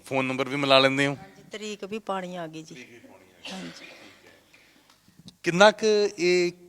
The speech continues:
Speaker 1: ਪੜ੍ਹਾਈ ਹੁਣ ਤੁਹਾਡੀ ਜੀਵਨ ਦੇ ਵਿੱਚ ਮਦਦਗਾਰ ਬਣ ਰਹੀ ਹੈ? ਕਿੰਨਾ ਕੁ ਤੁਹਾਨੂੰ ਫਾਇਦਾ ਮਿਲ ਰਿਹਾ, ਮਾਤਾ ਜੀ?
Speaker 2: ਬਹੁਤ ਫਾਇਦਾ ਮਿਲ ਰਿਹਾ ਜੀ ਸਾਨੂੰ, ਬਹੁਤ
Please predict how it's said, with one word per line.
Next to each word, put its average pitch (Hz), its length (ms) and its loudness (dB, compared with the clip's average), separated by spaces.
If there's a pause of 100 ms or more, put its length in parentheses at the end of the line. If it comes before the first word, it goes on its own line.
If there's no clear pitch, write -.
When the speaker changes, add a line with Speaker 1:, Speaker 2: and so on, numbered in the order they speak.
(120)
Speaker 1:
ਪੜ੍ਹਾਈ 160 320 6
ਹੁਣ 156 180 -2
ਤੁਹਾਡੀ 143 520 2
ਜੀਵਨ 123 400 -2
ਦੇ 135 120 2
ਵਿੱਚ 135 320 0 (380)
ਮਦਦਗਾਰ 131 560 6
ਬਣ 117 220 0
ਰਹੀ 117 420 -2
ਹੈ? 120 160 4
ਕਿੰਨਾ 131 360 2
ਕੁ 139 60 -8
ਤੁਹਾਨੂੰ 131 300 0
ਫਾਇਦਾ 117 280 0
ਮਿਲ 113 200 -6
ਰਿਹਾ, 117 180 -4
ਮਾਤਾ 113 220 -6
ਜੀ? 117 140 -18 (360)
Speaker 2:
ਬਹੁਤ 190 340 -12
ਫਾਇਦਾ 202 360 -6
ਮਿਲ 180 260 -10
ਰਿਹਾ 202 160 -8
ਜੀ 196 80 -14
ਸਾਨੂੰ, 180 360 -14 (760)
ਬਹੁਤ 208 240 -8